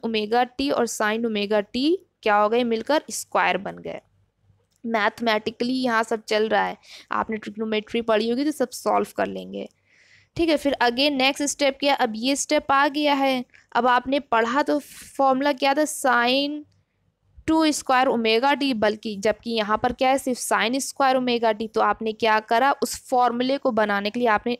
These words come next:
एक नीचे से टू डिवाइड कर दिया और ऊपर से टू मल्टीप्लाई कर दिया। तो क्या होगा आपका, वीएम आईएम upon टू तो एक साथ हो जाएगा। टू sine om-,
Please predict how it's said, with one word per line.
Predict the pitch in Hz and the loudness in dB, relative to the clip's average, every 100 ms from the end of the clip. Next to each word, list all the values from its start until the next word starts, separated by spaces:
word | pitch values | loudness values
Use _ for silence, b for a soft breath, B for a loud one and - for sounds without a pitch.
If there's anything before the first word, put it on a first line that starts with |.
| - | -2
एक | 220 220 | -2 -2
नीचे | 208 196 226 | -6 -2 -2
से | 233 254 | 0 -2
टू | - 269 277 311 b b - | -2 -6 -6 -10 b b -6
डिवाइड | 185 190 190 214 | -2 0 0 0
कर | 262 240 | 0 0
दिया | 233 277 | 2 2
और | 233 | 0
ऊपर | 208 196 | 0 -2
से | 190 190 | 0 -4
टू | - 320 | 0 -2
मल्टीप्लाई | 330 107 185 202 - 147 - | 0 -2 -4 -8 -6 -8 -6
कर | - - | -10 -10
दिया। | - - - _ B B B B _ - | -10 -10 -10 _ B B B B _ -4
तो | |
क्या | 226 - 226 | -2 2 4
होगा | 233 240 262 | 4 2 2
आपका, | 233 247 | 2 0
वीएम | 226 190 208 208 226 240 208 | -2 -2 -4 0 0 0 -2
आईएम | 208 214 233 226 | 0 0 0 -2
upon | - 214 220 214 | -2 -2 -2 -6
टू | 233 | -6
तो | 226 233 | -4 0
एक | 233 254 | 0 0
साथ | 285 269 262 | 0 2 2
हो | |
जाएगा। | 247 226 214 208 202 b b _ _ _ | 2 2 2 0 -4 b b _ _ _
टू | 320 330 339 | 0 2 2
sine | - 277 247 254 | 2 2 2 0
om-, | 247 240 | -2 -4